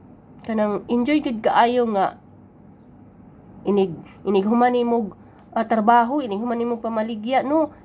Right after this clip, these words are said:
Enjoy kaayo kay naa naman na in sweldo. Di, at least, kanang, ang, ang kalisod, ma-, makapalit ra gyud og kanang konsumo, kanang,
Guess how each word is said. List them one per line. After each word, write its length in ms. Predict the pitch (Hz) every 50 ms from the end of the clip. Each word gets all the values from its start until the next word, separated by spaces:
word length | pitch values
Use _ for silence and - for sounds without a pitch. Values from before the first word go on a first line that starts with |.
| - - - -
Enjoy 400 | 302 302 302 302 339 359 349 -
kaayo 320 | - 262 302 302 302 302
kay 160 | 277 254 254
naa 160 | - - 294
naman 240 | 339 349 339 320 330
na 80 | 311 311
in 160 | 302 311 311
sweldo. 560 | - 320 302 302 294 240 202 233 214 196 196 196 - - - -
Di, 320 | - 190 185 208 220 190 - - - - - - - - - - - - - - -
at 160 | 339 381 -
least, 480 | 285 302 311 311 311 302 - - - - - - - - - - - -
kanang, 480 | - 269 277 285 277 269 226 - - - - - - - - - - - - - - - - - - - - - - - - - - - - - - - - - - - - - - - - - - -
ang, 320 | 254 269 269 269 254 -
ang 160 | 254 262 254
kalisod, 560 | 277 285 302 330 330 320 - 262 254 233 214
ma-, 400 | 220 220 247 254 254 226 - - - -
makapalit 560 | 220 233 - 254 247 247 302 330 381 403 -
ra 80 | - 220
gyud 240 | 190 202 214 - 202
og 80 | 196
kanang 480 | - 202 196 202 196 196 196 196 202 202 -
konsumo, 800 | - 226 214 208 208 - 202 196 190 196 214 240 254 254 262 -
kanang, 320 | 220 185 180 185 185 180